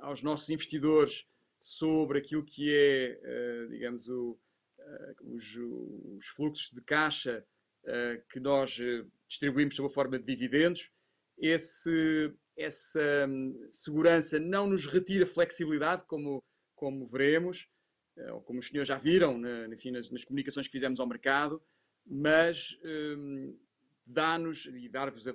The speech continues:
e dar-vos a vocês, eh, um quadro mais claro de atuação, hum,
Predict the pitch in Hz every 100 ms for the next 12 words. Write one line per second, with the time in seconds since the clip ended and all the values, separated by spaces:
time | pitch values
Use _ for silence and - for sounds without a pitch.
0 | 127 123 135 127 123 123 147 151 151 -
1 | _ _ _ - 139 139 160 151 - 175
2 | 180 165 151 151 165 170 160 - - -
3 | 139 160 165 156 143 _ _ 143 165 156
4 | 156 - 147 147 151 143 _ _ _ -
5 | 135 135 135 131 127 127 123 120 -